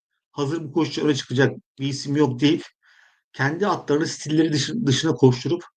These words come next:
yarışları bambaşka yere götürebiliyorlar. Yarın bunun olma ihtimalini istinaden bu kaşı-, e, bu karışık koşuda ben, e, hemen hemen bütün isimlere şans verdim. Ayrıca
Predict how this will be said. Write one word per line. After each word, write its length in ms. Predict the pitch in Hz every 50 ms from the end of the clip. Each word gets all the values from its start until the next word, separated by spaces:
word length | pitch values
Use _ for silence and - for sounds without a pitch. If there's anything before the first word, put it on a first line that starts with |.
| _
yarışları 440 | - 131 139 139 - - 165 160 151
bambaşka 580 | 165 170 175 170 160 147 143 123 120 - - 170
yere 200 | 156 139 135 147
götürebiliyorlar. 920 | 131 123 120 120 123 117 127 120 117 113 117 117 101 98 90 - - - _ _ _ _ _ _ _ _ _ _ _ _ _ _ _ _ _
Yarın 500 | 120 120 147 165 175 180 180 190 160 131
bunun 120 | 139 160
olma 300 | 165 160 156 147 151 156
ihtimalini 560 | 151 - - - 139 139 135 135 131 131 143 165
istinaden 800 | - - 143 127 - - - 139 151 143 131 110 123 139 135 - - _ _ _ _ _ _ _ -
bu 120 | 185 202
kaşı-, 440 | - - 139 127 - 131 117 117 - -
e, 200 | 139 127 123 131
bu 60 | 170
karışık 360 | - - 143 131 117 - 123 - _ _ _ _ _ _
koşuda 340 | - 135 123 - - 156 147
ben, 240 | 127 131 135 135 - _ _ _ _ _ _ _ _ _ _ _ -
e, 320 | 117 110 113 113 - - 127
hemen 260 | - 143 143 143 131
hemen 240 | 120 117 123 123 131
bütün 180 | 127 - 143
isimlere 440 | 123 - - 120 113 113 110 110 107 -
şans 360 | - - - 139 139 135 - 127
verdim. 240 | 127 127 151 170 - - _
Ayrıca 580 | 120 127 147 185 196 185 139 110 110 101 -